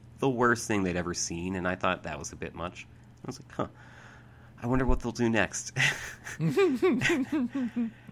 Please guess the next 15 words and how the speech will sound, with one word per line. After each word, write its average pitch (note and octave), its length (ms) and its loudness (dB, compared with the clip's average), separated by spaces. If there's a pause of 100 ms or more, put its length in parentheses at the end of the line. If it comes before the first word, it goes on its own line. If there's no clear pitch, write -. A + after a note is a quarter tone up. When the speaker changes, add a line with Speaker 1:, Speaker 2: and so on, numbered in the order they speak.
(180)
Speaker 1:
And G#2 360 4
I A2+ 140 4
went B2 240 4
and B2+ 80 0
saw, A2 500 6 (260)
uh, E2+ 580 2 (360)
Rise F#2+ 240 4
of G#2 80 0
the G#2 60 -2
Skywalker G2 600 2
in F#2 60 0
the F#2+ 80 -2
theater F#2+ 440 0
with G2 240 -2
Grace, F#2+ 540 2